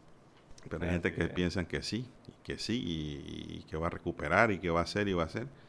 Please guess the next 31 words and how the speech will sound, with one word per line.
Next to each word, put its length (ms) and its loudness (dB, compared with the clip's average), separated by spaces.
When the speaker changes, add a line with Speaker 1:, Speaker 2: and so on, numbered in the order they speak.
Speaker 1:
Y 120 6
se 140 6
juega 260 12
hasta 200 10
los 200 6
chavos 380 12
de 240 8
la 200 -2
comida, 480 0
que 80 -4
es 60 -2
lo 100 2
último, 560 4
y 40 -10
hasta 200 -6
los 160 -4
niños 260 0
se 100 -4
pueden 240 0
quedar 220 -2
sin 160 -4
comida, 420 -2
porque 240 -6
el 60 -4
papá 300 0
o 40 8
la 120 4
mamá 300 0
decidió 380 -2
jugársela, 560 0
pues. 200 12